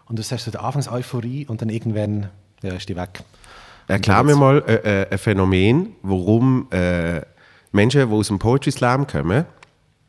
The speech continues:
Speaker 2: äh, aus
Speaker 1: So
Speaker 2: der
Speaker 1: gut
Speaker 2: Slam,
Speaker 1: ausgesehen.
Speaker 2: aus der Slam Poetry, so gut aussehen, ja,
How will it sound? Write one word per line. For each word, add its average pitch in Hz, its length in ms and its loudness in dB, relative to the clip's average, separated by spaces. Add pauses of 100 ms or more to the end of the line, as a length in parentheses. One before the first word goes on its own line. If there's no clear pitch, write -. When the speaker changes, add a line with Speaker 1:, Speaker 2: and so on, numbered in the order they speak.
(600)
Speaker 2:
äh, 80 40 -12
aus 82 420 -4
Speaker 1:
So 107 60 2
Speaker 2:
der 110 60 4
Speaker 1:
gut - 20 -
Speaker 2:
Slam, 95 280 4
Speaker 1:
ausgesehen. - 360 2
Speaker 2:
aus 85 60 -4
der 87 140 -4
Slam 101 340 2
Poetry, 107 540 0 (380)
so - 200 -6
gut 82 220 -4
aussehen, 120 500 -2 (340)
ja, 85 360 -2